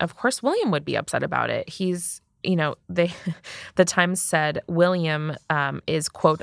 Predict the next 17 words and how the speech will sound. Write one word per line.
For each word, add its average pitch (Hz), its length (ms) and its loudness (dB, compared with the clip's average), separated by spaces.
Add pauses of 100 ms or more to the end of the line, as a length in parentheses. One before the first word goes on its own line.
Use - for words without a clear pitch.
"not 170 240 4
a 180 40 -4
huge 170 360 -2
fan 156 320 0
of 151 100 -2
his - 200 -10
uncle 151 360 -2
Andrew," 139 460 -2 (240)
unquote, - 560 -2 (400)
which, 175 180 0
like, 170 140 -2
of 160 100 -10
course, 151 500 0 (220)
I 190 80 2
mean, 170 300 0 (200)
again, 156 460 0 (260)
that 156 460 0